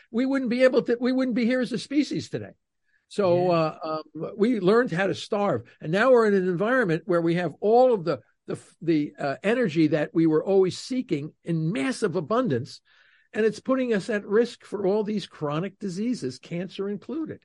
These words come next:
Speaker 1: I mean, this is not a mystery if you want to. The problem is people don't understand evolutionary biology. And this is like a mystery to so many people. They don't understand biological evolution.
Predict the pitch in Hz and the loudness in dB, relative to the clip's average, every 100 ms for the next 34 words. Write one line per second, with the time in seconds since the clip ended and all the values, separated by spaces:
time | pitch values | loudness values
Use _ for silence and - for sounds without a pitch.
0 | _ _ _ _ - 269 285 277 208 226 | _ _ _ _ -12 -4 -2 -2 -2 0
1 | 214 147 160 220 - 160 151 165 170 170 | 0 2 2 0 0 0 2 0 -2 -4
2 | - - - - 190 233 269 285 185 170 | -10 -18 -20 -14 -6 -2 0 2 2 0
3 | - 269 320 185 196 208 180 170 - 185 | 0 -4 -2 0 0 0 -4 -4 -6 -2
4 | 185 175 175 160 165 180 190 190 180 190 | -2 0 -2 0 -2 -2 -2 -2 -2 -2
5 | 214 277 214 110 165 _ _ _ _ _ | -4 -4 -4 -6 -12 _ _ _ _ _
6 | - 165 214 - 240 185 165 170 139 180 | -6 -2 0 -2 -2 0 0 0 0 0
7 | 247 311 - 180 151 - 208 185 175 160 | 0 -2 0 2 2 0 -4 -2 -2 -2
8 | 180 160 107 180 226 240 240 185 214 202 | -2 -2 -2 0 2 2 0 -2 0 -2
9 | - 185 185 156 160 160 165 156 151 156 | -2 -2 -2 -2 -2 0 0 0 -2 -4
10 | 160 143 139 143 165 - | -2 -2 -4 -4 -4 -6